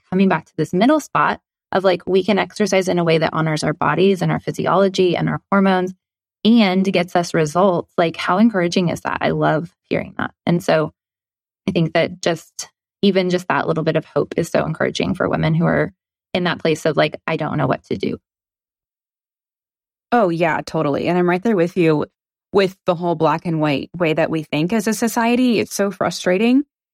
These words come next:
Speaker 2: And that's not where we live life, right? Like, life happens in the gray. And I've been joking lately, like, my tagline is now becoming, like, "Let's bring gray back. Let's make gray sexy again," <laughs> because the black and white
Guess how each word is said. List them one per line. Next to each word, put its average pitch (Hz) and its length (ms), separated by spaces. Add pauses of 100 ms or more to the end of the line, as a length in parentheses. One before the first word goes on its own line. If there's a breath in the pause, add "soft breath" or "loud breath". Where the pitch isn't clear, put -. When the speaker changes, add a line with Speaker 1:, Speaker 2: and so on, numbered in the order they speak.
(260)
Speaker 2:
And 190 400
that's 180 300
not 180 160
where 196 120
we 175 140
live 156 440 (340)
life, 175 380
right? 160 140
Like, 170 200
life 180 280
happens 170 420
in 160 60
the 156 100
gray. 151 280
And 151 80
I've 175 120
been 180 140
joking 175 300
lately, 165 200
like, 156 140 (200)
my 185 200
tagline 190 460
is 170 140
now 151 140
becoming, 156 360
like, 147 200
"Let's 165 200
bring 170 220
gray 160 240
back. - 300
Let's 180 180
make 185 260
gray 156 200
sexy 151 380
again," 156 280
<laughs> - 40
because 180 460 (360)
the 208 80
black 180 260
and 269 140
white 170 340